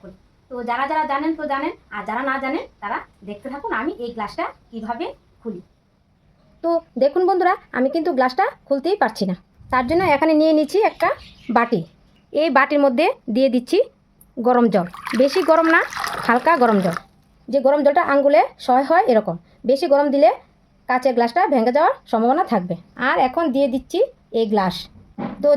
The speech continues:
জলটা আমি বেশি করে দিয়ে দিচ্ছি, দেখুন, যাতে গ্লাসটা ডুবে। আর এখন দিয়ে দিচ্ছি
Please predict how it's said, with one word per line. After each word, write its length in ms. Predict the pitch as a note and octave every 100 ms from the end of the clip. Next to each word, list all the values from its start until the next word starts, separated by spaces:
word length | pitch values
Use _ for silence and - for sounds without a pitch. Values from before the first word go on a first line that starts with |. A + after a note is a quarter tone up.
| A3
জলটা 360 | C4+ D4+ D4+
আমি 200 | D4 F4 C5+ -
বেশি 220 | A3+ B3+ E4+
করে 160 | F4+
দিয়ে 140 | F4+ F4+
দিচ্ছি, 320 | F4+ - A4 B4+ B3+
দেখুন, 280 | B3+ A#3+ C5 - _ -
যাতে 180 | B3+ D#4+
গ্লাসটা 260 | A3+ F#4
ডুবে। 280 | C4 A#3 F3 - _ - - -
আর 200 | - D4+
এখন 300 | D4+ C4 F4
দিয়ে 140 | C#4+ D4+
দিচ্ছি 440 | D4 - - G4